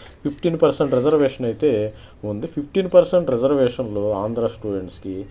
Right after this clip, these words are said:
ఈ వందలో మనకి ఫి-, ఫిఫ్టీన్ సీట్స్ వస్తాయి.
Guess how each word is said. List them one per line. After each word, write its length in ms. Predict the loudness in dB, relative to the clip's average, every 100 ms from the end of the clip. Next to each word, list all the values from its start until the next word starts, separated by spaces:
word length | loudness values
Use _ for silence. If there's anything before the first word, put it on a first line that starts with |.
| -16 -12 -4
ఈ 60 |
వందలో 640 | -2 0 0 2 4 2 0 -8 -20 -16 -4
మనకి 440 | -2 -2 -4 -4 -6 -8
ఫి-, 120 | -8
ఫిఫ్టీన్ 400 | -4 -4 0 -2
సీట్స్ 340 | 0 -4 -2
వస్తాయి. 320 | -8 -8 -12